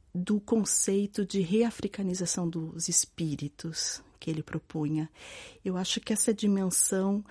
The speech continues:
de a gente se apropriar do nosso espírito africano,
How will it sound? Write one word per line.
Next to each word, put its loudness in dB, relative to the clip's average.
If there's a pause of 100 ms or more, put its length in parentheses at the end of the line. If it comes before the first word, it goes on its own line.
(320)
de 0
a 4
gente 2
se 8
apropriar 2
do -4
nosso -2
espírito -4 (200)
africano, 0